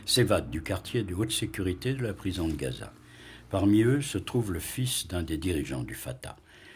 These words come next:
Puis, début août, un capitaine des forces israéliennes est abattu dans sa voiture à Gaza par le djihad islamique, tandis que plusieurs grenades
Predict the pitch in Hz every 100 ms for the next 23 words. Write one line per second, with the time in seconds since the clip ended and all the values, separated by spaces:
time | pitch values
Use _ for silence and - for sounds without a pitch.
0 | - - - 123 127 - 101 139 123 117
1 | 87 65 - 76 76 123 120 - - 135
2 | 135 92 - 101 90 82 - 85 85 117
3 | 107 - 85 78 - 62 69 80 76 76
4 | 98 101 80 80 78 82 113 - - -
5 | - 82 82 - 104 101 98 92 - 87
6 | 95 107 - 82 80 80 - - 64 64
7 | _ 62 64 90 95 69 - 71 71 101
8 | 107 82